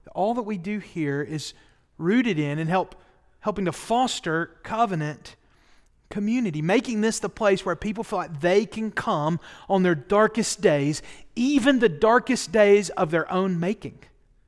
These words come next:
So often, of course, we feel it's easy when your world has come unraveled to come to church.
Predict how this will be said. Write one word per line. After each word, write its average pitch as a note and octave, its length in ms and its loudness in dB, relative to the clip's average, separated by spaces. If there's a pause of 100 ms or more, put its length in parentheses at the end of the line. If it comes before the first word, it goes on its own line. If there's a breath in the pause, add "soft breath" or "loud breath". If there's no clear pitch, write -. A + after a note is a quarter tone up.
(640)
So F3 180 -2
often, D#3+ 400 0
of B2+ 120 -10
course, G3+ 300 -4
we E3 80 -2
feel D3 260 -6
it's D3 200 -14
easy F3+ 360 -4
when D3 200 -4
your D#3+ 160 0
world E3+ 300 0
has D#3 120 -4
come D#3+ 220 -4
unraveled C#3+ 680 -4 (280 soft breath)
to - 60 -20
come D3+ 160 -4
to C3+ 60 -4
church. - 680 -10